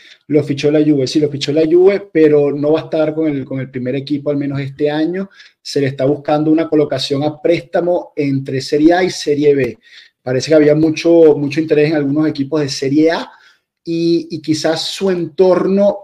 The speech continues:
eh, prefiere arrancar de Serie B. Se hablaba de interés del Pisa y de la Sampdoria.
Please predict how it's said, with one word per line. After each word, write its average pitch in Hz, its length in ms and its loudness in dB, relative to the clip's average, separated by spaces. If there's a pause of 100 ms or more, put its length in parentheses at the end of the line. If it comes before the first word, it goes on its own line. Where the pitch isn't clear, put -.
(100)
eh, 151 220 4
prefiere 147 380 0
arrancar 151 420 -2
de 156 100 0
Serie 151 400 2
B. 135 300 0 (300)
Se - 160 -8
hablaba 139 360 2
de 160 220 6
interés 139 420 -2
del 143 220 -2
Pisa 196 340 -2
y 196 80 6
de 175 60 2
la 147 80 0
Sampdoria. 123 540 -8